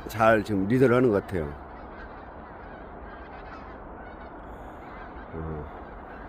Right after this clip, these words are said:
사회적 동물이라고 하잖아요. 인간도. 원숭이라든가 그런 애들처럼 이렇게 무리를 짓는 것처럼 쟤들도 이제 그런 사회적 사회성이 뛰어난 거죠.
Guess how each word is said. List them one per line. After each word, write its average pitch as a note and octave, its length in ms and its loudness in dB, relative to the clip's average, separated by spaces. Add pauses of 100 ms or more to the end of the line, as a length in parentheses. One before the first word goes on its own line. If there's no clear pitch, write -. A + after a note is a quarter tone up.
(4000)
사회적 G#3+ 460 12
동물이라고 D#3 440 10
하잖아요. C3+ 240 10
인간도. A#2+ 520 10 (1400)
원숭이라든가 A2+ 920 10 (140)
그런 A2+ 200 8
애들처럼 G2+ 420 4
이렇게 F2 140 0
무리를 B2+ 320 8
짓는 A2 240 6
것처럼 F#2 300 4 (320)
쟤들도 C#3 280 10
이제 A#2 100 12
그런 A#2 180 10
사회적 E3+ 420 12
사회성이 D#3 380 10
뛰어난 D3+ 280 10
거죠. G2 200 4